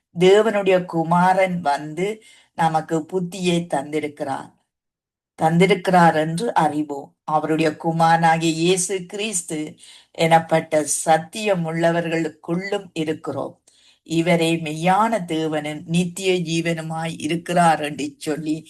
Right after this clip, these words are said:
வேதம் சொல்லுகிறது பாருங்கள். சத்தியம் உள்ளவரை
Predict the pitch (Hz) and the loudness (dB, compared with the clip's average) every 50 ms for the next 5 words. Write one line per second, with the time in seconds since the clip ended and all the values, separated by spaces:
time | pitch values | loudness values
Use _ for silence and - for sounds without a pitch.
0 | - - - - _ - 170 170 170 170 170 165 156 156 156 151 - - 170 151 | -20 -20 -20 -20 _ 0 4 6 6 6 4 4 0 -4 -6 -8 -8 -6 -6 -6
1 | 151 151 151 151 143 147 143 143 147 147 - 143 143 135 139 143 151 156 165 180 | -4 -4 -4 -4 -2 -4 -2 -4 -4 -6 -2 -2 -2 -2 -2 -4 -2 0 2 2
2 | 196 214 214 - - - - - - - _ _ _ _ _ _ _ _ _ _ | 2 0 -4 -12 -20 -20 -20 -20 -20 -20 _ _ _ _ _ _ _ _ _ _
3 | _ _ _ _ _ _ _ _ - - - 170 170 175 - - 208 185 180 165 | _ _ _ _ _ _ _ _ -8 -4 0 0 0 -2 -4 -6 -4 0 0 0
4 | 160 160 156 156 156 156 160 160 156 160 156 160 | 0 -2 -6 -6 -4 -2 -2 0 0 0 -2 -2